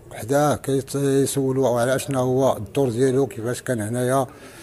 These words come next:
لأن هذا الفندق كانوا فيه الرحال. الرحال كيجيو من القبائل تينعسوا فيه،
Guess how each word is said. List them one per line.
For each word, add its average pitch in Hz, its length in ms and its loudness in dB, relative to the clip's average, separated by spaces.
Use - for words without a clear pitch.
لأن 151 260 2
هذا 151 200 2
الفندق 165 420 0
كانوا 160 200 0
فيه 160 120 0
الرحال. 135 480 2
الرحال 135 300 0
كيجيو 147 360 0
من 147 120 0
القبائل 143 500 0
تينعسوا 135 420 0
فيه، 117 240 2